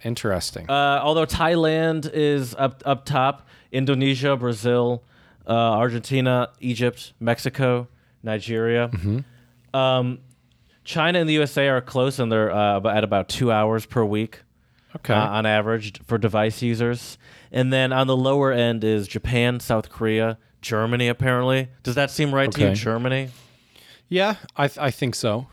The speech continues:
Speaker 2: I'll say anecdotally, that kinda makes sense
Speaker 1: Mm-hmm.
Speaker 2: to me from what I've
Speaker 1: I would agree.
Speaker 2: experienced in my life. I'm, I, I don't, I don't see a lot of my people from Germany being big, like, social media people, or even, like,
Speaker 1: Not really,
Speaker 2: a lot of,
Speaker 1: no.
Speaker 2: like, even just the European people being big, active social
Speaker 1: Right.
Speaker 2: media people.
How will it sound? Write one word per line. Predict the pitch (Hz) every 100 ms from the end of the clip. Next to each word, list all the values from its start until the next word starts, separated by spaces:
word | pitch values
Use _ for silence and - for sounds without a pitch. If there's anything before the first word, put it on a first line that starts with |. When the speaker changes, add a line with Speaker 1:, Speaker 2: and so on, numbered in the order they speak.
| -
Speaker 2:
I'll | 135 202
say | 277
anecdotally, | 202 196 180 147 139 165 190
that | 147 131
kinda | 139 123
makes | 110 -
sense | 107 101
Speaker 1:
Mm-hmm. | 104 90
Speaker 2:
to | 87
me | 87 _ -
from | 135 127
what | 127
I've | 117 120
Speaker 1:
I | 127
would | 127
agree. | 113
Speaker 2:
experienced | 104 120 110 101 -
in | 104
my | 104 101
life. | 95 92 92 - - -
I'm, | 131 151
I, | 165 151 143
I |
don't, | 170 185
I | 156
don't | 170 180
see | -
a | 156
lot | 139 135
of | 123
my | 123 120 117 110 _
people | - 135 123
from | 113 123 113
Germany | 107 113 113
being | 104 104 104 98
big, | 104 104
like, | 98 95 90 -
social | 110 101 98
media | 95 101 101 95
people, | 90 - 95
or | 95 113
even, | 123 123
like, | 117 107
Speaker 1:
Not | 160 202
really, | 220 220 202 127
Speaker 2:
a | 104
lot | 143 139
of, | 143
Speaker 1:
no. | 160
Speaker 2:
like, | 139
even | 135 143 139
just | 131
the | 131
European | 120 123 120 135 123 117
people | 123 117
being | 104 117 110
big, | 95 110 110
active | 90 110 - 107
social | - 107
Speaker 1:
Right. | 98
Speaker 2:
media | 101 104 95
people. | 101 92 82 90